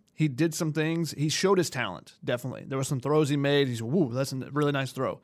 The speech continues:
But he also showed he's got a lot of, a lot of room to grow as well, which is, is, is exciting, I think.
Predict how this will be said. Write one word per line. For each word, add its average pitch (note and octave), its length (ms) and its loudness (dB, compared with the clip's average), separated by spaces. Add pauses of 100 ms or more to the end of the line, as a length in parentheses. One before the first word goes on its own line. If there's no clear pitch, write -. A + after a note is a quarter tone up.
(340)
But B2+ 60 -2
he C3 80 4
also E3 200 2
showed D#3 220 2
he's C#3+ 100 0
got C3+ 120 0
a - 40 -2
lot C3 200 2
of, D#3 200 0
a - 60 -12
lot C#3 180 0
of C#3+ 160 0
room C#3+ 280 -2
to C3 100 -2
grow C3+ 400 2
as A#2 140 -2
well, B2 420 0 (160)
which D3 160 -2
is, C#3+ 220 0
is, C#3+ 340 -6 (140)
is D3 140 0
exciting, C3+ 440 -2
I G2 80 -6
think. - 300 -10